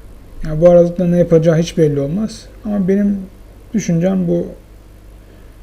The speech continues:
on bir, e, test alanını bir denemeli. Yani günlük çıkışlara veya günlük düşüşlere dikkate almayın. Bir şuraya bir gelsin bakalım gelirse.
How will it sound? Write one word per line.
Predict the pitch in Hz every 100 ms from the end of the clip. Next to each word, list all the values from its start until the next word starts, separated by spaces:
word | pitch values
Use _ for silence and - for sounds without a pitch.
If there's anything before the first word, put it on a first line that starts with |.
| - -
on | 202 208 190
bir, | 160 - - -
e, | 156 156 156 156 151 147 156 - - - - - - - - - - -
test | - 190 170
alanını | 170 156 156 190 220 202
bir | 180 170
denemeli. | 170 160 156 135 - - - - - - - - - -
Yani | 160 151
günlük | 147 180 208 -
çıkışlara | - - - 196 196 196 196 190
veya | 175 175
günlük | 160 160 175 185
düşüşlere | 180 - - 185 185 185 185 170 180 175
dikkate | - 165 175
almayın. | 160 147 160
Bir |
şuraya | - 190 185
bir | 185
gelsin | 175 175 170 185
bakalım | 165 156 147
gelirse. | 139 139 139 156 185